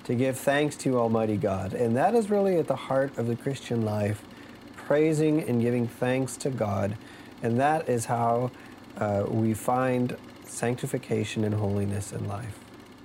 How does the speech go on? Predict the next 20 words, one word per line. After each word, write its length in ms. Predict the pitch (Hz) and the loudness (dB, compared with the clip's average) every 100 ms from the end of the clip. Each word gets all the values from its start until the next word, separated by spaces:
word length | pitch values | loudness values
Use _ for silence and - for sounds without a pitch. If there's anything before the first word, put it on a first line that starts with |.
| - - - - _ | -20 -20 -20 -20 _
Thanks 220 | - 151 | 2 2
so 100 | - | 4
much 160 | 160 160 | 4 4
for 120 | - | 2
being 200 | 139 147 | 2 4
with 200 | 147 160 | 4 2
us 100 | 170 | 0
today. 540 | - 170 165 170 175 175 | 0 2 4 4 4 2
If 140 | 151 | 2
you're 140 | 151 | 2
listening 400 | 156 214 - 220 | 4 2 2 0
for 120 | 170 175 | 2 0
the 80 | |
first 320 | 143 180 180 - | 2 0 0 0
time, 340 | 185 185 180 | 0 2 0
please 300 | - 226 240 | 0 2 2
be 160 | 226 165 | 2 0
sure 380 | - 170 170 | 0 2 4
to 120 | 156 151 | 4 0
subscribe 840 | - 127 - 147 139 143 151 151 | 0 -2 -2 2 4 6 4 0